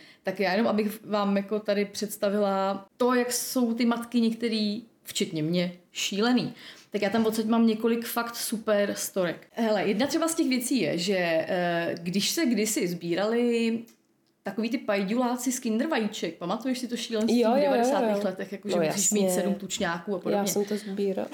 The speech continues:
Speaker 1: No my jsme to taky samozřejmě sbírali, že jo. <laughs> Tak, eh, a pak si vlastně měla nějakou kolekci a byla si největší king.
Speaker 2: Mhm.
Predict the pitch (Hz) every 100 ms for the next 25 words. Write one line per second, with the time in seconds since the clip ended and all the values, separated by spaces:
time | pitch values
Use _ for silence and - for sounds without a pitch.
0 | - 247 311 320 285 233 220 214 196 190
1 | 170 160 175 165 - - - - _ _
2 | _ _ _ _ - - 196 196 220 208
3 | 214 208 208 202 208 220 208 202 190 185
4 | 165 233 254 - 220 196 196 185 190 214
5 | 202 175 170 180 226